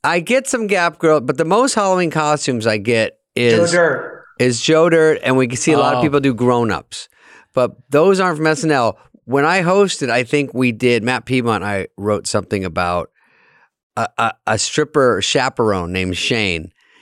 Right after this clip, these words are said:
Speaker 1: and it kind of looked like Joe Dirt. I think it was right before we did Joe Dirt, but I sort of
Speaker 3: Hmm.
Speaker 1: like the name Shane, and Joe Dirt, I was gonna be the name Shane in it, and then we changed it.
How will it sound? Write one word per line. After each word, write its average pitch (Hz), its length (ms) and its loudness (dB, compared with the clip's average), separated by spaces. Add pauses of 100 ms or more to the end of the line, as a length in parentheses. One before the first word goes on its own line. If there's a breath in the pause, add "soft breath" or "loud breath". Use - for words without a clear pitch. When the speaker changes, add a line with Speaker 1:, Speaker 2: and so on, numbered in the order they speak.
(200 soft breath)
Speaker 1:
and 110 100 -6
it 92 120 -10
kind 131 300 -2
of 110 100 -2
looked 123 240 -2
like 104 200 0
Joe 101 260 -2
Dirt. 98 160 -4
I 104 80 -2
think 147 140 0
it - 20 2
was 127 100 0
right 127 120 0
before 120 320 -2
we 107 120 2
did 120 200 -4
Joe 98 160 -2
Dirt, 90 240 -4 (420 loud breath)
but 123 140 0
I 117 100 0
sort 143 240 0
of 120 80 -2
Speaker 3:
Hmm. 113 60 -2
Speaker 1:
like 117 240 -2
the 120 80 -4
name 110 200 -2
Shane, 110 600 -2 (500 loud breath)
and 113 180 -2
Joe 113 240 0
Dirt, 110 280 0
I 101 80 0
was 101 160 -2
gonna 107 180 -2
be 117 320 0
the 101 140 -4
name 87 240 -6
Shane 87 400 -6
in 87 80 -6
it, 87 100 -8
and - 100 -14
then 92 60 -10
we 87 120 -10
changed 95 460 -6
it. 82 220 -4